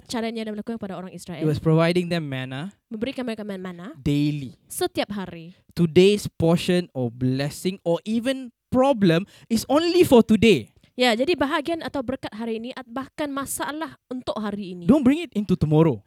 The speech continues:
Speaker 1: Jangan bawa masalah ke esok.
Speaker 2: It'll be spoiled.
Speaker 1: Itu rosak.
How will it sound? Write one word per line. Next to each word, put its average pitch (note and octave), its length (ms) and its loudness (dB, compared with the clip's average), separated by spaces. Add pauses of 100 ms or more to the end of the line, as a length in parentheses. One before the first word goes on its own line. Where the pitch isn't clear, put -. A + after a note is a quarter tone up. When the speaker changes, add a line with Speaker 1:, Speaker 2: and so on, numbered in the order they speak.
(160)
Speaker 1:
Jangan D#4 320 4
bawa C#4+ 240 2
masalah C4+ 480 -4
ke - 80 -12
esok. F3 320 -4
Speaker 2:
It'll C4 160 2
be A#3 160 4
spoiled. F3+ 560 2
Speaker 1:
Itu F4+ 320 -6
rosak. C4 400 -6